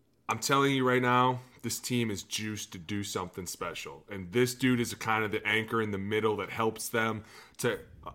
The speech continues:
be able to not pressure as much, not throw everybody at them. Like, when you have a warthog like this who's just root hogging his way in there, people are like, "God damn, dude, just get rid of the ball, will ya?" So I'm all about it. Let's go, Quinnen. Give me something.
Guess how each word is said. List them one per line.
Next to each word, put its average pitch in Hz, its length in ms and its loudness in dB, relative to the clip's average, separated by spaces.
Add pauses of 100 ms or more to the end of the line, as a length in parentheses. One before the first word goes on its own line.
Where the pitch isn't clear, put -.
(160)
be 131 180 2
able 123 160 4
to 113 140 -6
not 113 460 4
pressure 123 340 4
as 110 120 0
much, 113 240 0
not 123 240 2
throw 123 160 4
everybody 120 640 4
at 113 160 2
them. 120 160 2
Like, 107 200 -2
when 107 140 -4
you 120 120 0
have 123 200 4
a 107 60 0
warthog 117 520 4
like 117 220 2
this 120 200 2
who's 104 200 -4
just 113 280 -2 (140)
root 123 220 2
hogging 120 340 4
his 107 140 -2
way 113 220 4
in 120 100 0
there, 127 160 2
people 120 300 2
are 107 80 4
like, 101 260 2
"God - 240 -12
damn, - 280 -10
dude, 107 260 -6 (360)
just - 300 8
get 127 180 6
rid 120 160 6
of 104 100 2
the 101 60 0
ball, 143 440 12
will 196 240 12
ya?" 220 360 12 (220)
So 131 440 8 (760)
I'm 110 100 -2
all 120 100 6
about 113 240 8
it. 107 40 4
Let's 101 160 -2
go, 117 140 4
Quinnen. 101 340 0 (160)
Give 120 120 2
me 117 60 2
something. 101 360 -2